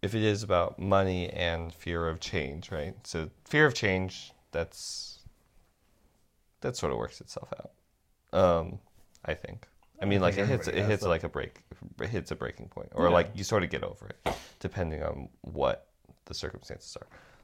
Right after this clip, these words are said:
Speaker 1: The money part is, I think, a little more difficult to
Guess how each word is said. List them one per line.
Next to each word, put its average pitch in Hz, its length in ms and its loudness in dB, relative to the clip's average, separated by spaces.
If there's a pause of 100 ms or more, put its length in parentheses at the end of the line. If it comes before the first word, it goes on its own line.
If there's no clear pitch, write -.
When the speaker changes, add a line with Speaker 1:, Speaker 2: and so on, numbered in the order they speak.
Speaker 1:
The 151 80 2
money 180 240 6
part 98 300 6
is, 90 180 2
I 82 120 6
think, 78 200 -6
a 78 60 -4
little 78 160 -2
more 50 160 -8
difficult - 440 -10
to - 260 -12